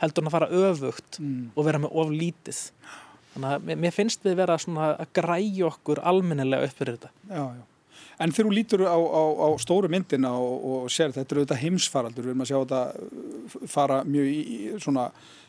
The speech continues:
Speaker 2: víða um Evrópu, það eru mörg tilfelli þar, þetta er að verða alveg óskaplegt ástand í Bandaríkjunum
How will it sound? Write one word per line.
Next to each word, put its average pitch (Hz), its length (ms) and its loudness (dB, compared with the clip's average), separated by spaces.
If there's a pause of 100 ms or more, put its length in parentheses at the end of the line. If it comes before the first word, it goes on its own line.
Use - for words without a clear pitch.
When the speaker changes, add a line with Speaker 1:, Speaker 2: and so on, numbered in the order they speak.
(140)
Speaker 2:
víða 160 400 4
um 147 80 2
Evrópu, 156 480 4
það 139 60 2
eru 135 100 2
mörg 143 160 2
tilfelli 143 400 -2
þar, 143 220 2
þetta 135 160 -4
er 139 40 2
að 131 60 2
verða 135 220 2 (260)
alveg 127 240 -2
óskaplegt 143 460 0
ástand 147 260 0
í 123 80 -2
Bandaríkjunum 143 640 0